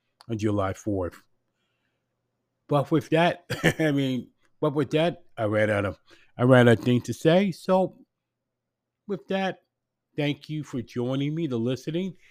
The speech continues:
And also, I would be remiss that I didn't say in advance, happy Father's Day to each and every one of you.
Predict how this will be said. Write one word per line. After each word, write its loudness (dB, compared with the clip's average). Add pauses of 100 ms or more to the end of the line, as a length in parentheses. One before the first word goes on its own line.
(240)
And -2
also, 0 (260)
I 2
would 0
be -4
remiss 0
that 2
I 0 (220)
didn't -6
say -4
in -6
advance, -12 (420)
happy -4
Father's -4
Day -6 (140)
to -8 (100)
each -8
and -8
every -8
one -12
of -20
you. -20